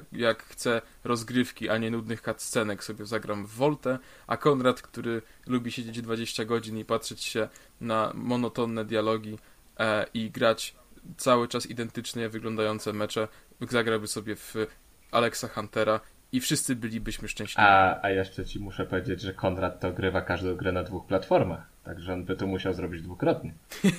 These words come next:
Speaker 1: <laughs> Myślę, że jemu sprawiłoby to wielką przyjemność.
Speaker 2: Nie, nie, to, to jeszcze takie pytanko do was, wy jesteście zorientowani. Czy w którejś z tych nowych fif był, e, była możliwość grania na hali?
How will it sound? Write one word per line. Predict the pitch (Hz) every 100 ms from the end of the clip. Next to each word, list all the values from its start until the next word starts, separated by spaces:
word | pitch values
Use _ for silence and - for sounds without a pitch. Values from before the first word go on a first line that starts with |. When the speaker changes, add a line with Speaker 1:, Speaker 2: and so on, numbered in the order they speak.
| 190 - 214 - -
Speaker 1:
<laughs> | - 180 - - - - - - 127
Myślę, | - 131
że | 120
jemu | 120 156
sprawiłoby | 147 - 120 131 131 127
to | 127
wielką | 117 139 160 160
przyjemność. | - 151 120 104 104 -
Speaker 2:
Nie, | 113
nie, | 107 85 -
to, | 104
to | -
jeszcze | 113 - 117
takie | 113 107 -
pytanko | - 120 107 101 101
do | 98 98
was, | 104 101
wy | 95
jesteście | 92 95 - 98
zorientowani. | 98 95 95 95 92 95 104
Czy | - 101
w |
którejś | - 131 123
z | -
tych | 113 110
nowych | 117 110 104
fif | - 107 98 98
był, | 98 104 101 98 98 98
e, | - 95 92 87
była | 98 101
możliwość | 95 95 98 95
grania | 92 92 90
na | 90
hali? | - 95 107 214